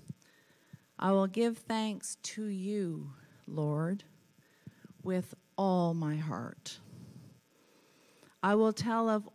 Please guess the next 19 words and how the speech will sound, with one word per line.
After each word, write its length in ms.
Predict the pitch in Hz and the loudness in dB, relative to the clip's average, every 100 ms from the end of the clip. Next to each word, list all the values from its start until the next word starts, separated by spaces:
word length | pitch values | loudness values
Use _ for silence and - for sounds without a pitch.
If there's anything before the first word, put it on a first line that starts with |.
| - | -2
all 340 | 220 226 226 | 2 2 2
your 800 | 214 196 220 220 220 214 214 208 - - _ - | 0 -2 0 2 2 2 0 -4 -10 -20 _ -4
wonderful 600 | 185 185 185 185 - 165 | 0 2 2 0 -2 -4
deeds. 680 | 165 147 147 120 - - - - _ _ _ _ _ _ _ _ _ _ _ - | -2 -2 -2 -4 -8 -10 -12 -20 _ _ _ _ _ _ _ _ _ _ _ -6
I 160 | - 185 | 2 4
will 160 | 185 | 4
be 160 | 180 185 | 2 -2
glad 720 | 170 175 185 196 220 254 269 - - - _ - | -2 -4 -2 -2 -2 -4 -6 -10 -20 -20 _ -8
and 280 | 180 180 175 | -2 0 0
rejoice 880 | 180 170 - 180 196 214 214 - - - | -2 -2 2 4 4 2 0 -4 -6 -4
in 260 | 175 170 165 | -2 0 -2
you. 560 | 170 180 165 147 - - - - - _ _ _ _ _ _ _ _ _ - _ _ - | 0 2 4 2 -2 -8 -20 -20 -20 _ _ _ _ _ _ _ _ _ -20 _ _ 0
I 180 | 180 | 4
will 160 | 185 180 | 6 6
sing 320 | - 214 208 | 4 4 4
the 100 | 208 | 4
praises 720 | 202 - 214 226 240 240 214 | 2 2 4 4 4 2 0
of 200 | 208 180 | 0 -2
your 800 | 175 175 196 196 202 202 208 190 | -4 0 2 4 2 2 0 -4